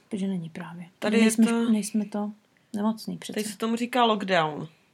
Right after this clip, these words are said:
Speaker 2: jakože té země.
Speaker 1: Teď jsem říkala level čtyři.
Speaker 2: Jsme, takže, eh, zdravíme vás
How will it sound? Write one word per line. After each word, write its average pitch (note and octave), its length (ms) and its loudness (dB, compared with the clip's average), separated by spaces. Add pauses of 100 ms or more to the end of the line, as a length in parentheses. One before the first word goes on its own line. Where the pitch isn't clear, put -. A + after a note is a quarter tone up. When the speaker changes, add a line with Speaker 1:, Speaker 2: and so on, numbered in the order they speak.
Speaker 2:
jakože F#3 360 -10
té E3 220 -4
země. D#3+ 420 -8 (420)
Speaker 1:
Teď A3 160 2
jsem A3 140 8
říkala G#3+ 260 6
level G3 160 4
čtyři. F3+ 400 -6 (540)
Speaker 2:
Jsme, F#3+ 240 -8 (200)
takže, F#3+ 380 -6 (1120)
eh, F#3+ 40 -6
zdravíme F#3+ 440 -4
vás G3 420 0